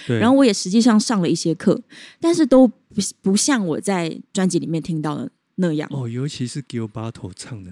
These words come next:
Speaker 1: 那个
Speaker 2: 很难。
Speaker 1: Girl from Ipanema，
Speaker 2: 对。
Speaker 1: 那个真的是成为这首歌一个
Speaker 2: 一个
Speaker 1: 很重要的
Speaker 2: icon。
Speaker 1: icon，而且
Speaker 2: 对。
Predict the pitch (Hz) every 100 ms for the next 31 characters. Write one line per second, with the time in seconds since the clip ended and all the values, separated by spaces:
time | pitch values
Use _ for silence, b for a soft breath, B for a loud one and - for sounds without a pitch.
0 | 92 101 - 98 - 202 165 156 151 -
1 | 170 180 190 123 113 113 98 - 101 101
2 | 110 107 95 392 415 415 359 294 220 175
3 | 180 113 _ - 147 151 127 147 - 113
4 | 110 151 - 95 - 113 113 - 107 98
5 | _ _ _ _ _ 247 - 220 254 170
6 | 131 160 247 117 113 139 131 - 143 113
7 | 123 151 160 123 311 277 196 160 226